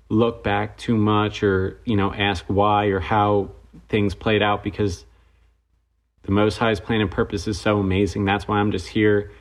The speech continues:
taking action, putting out information, trying to help you as best I can. If I fall, I get back up again,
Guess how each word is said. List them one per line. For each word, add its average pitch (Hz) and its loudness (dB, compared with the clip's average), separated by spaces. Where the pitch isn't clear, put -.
taking 110 -2
action, 104 0
putting 113 0
out 104 2
information, 98 -2
trying 107 -2
to 104 -2
help 107 -4
you 104 2
as 95 -2
best 104 -4
I 101 0
can. 104 -2
If 95 -6
I 101 2
fall, 110 0
I 98 -4
get 98 -2
back 101 -2
up 101 -2
again, 110 0